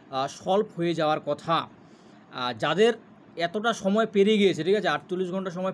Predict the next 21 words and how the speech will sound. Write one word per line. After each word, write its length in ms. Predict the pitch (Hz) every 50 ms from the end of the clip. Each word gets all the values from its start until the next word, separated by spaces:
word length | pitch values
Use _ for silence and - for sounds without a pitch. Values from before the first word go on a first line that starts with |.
| 190 -
পেরিয়ে 280 | 160 160 156 190 196 196
গেছে 220 | 196 190 196 196
but 100 | 180 180 180 - -
তবু 200 | 165 165 165 190
হচ্ছে 460 | 151 127 123 156 165 160 - - 208
না, 200 | 202 175 131 107 - - - - - - - - - -
তাদের 260 | 160 156 170 214 220
কি 140 | 214 226 233
করণীয়? 420 | 208 220 214 220 220 220 233 254 262 - - - - - - -
তারা 240 | - 175 185 202 196 -
আরও 200 | - 156 170 185
একটু 340 | 214 220 208 - - 233 247 -
ওয়েট 200 | - 185 202 196
করো, 340 | 196 - 214 214 220 240 247 - - - - - - - - -
তোমাদেরকে 540 | 175 175 190 196 180 208 214 214 - 233
দ্বিতীয়বার 720 | 214 147 160 180 170 175 190 208 214 190 202 202 208 208 214
কিন্তু 600 | - - 196 196 190 190 - - 208 208 233 240 226 - - - - - - - - - -
payment 360 | - 175 185 190 202 208 208 196
করতে 280 | - 196 196 196 - 196
হবে 180 | 190 185 185
না। 220 | 170 156 131 107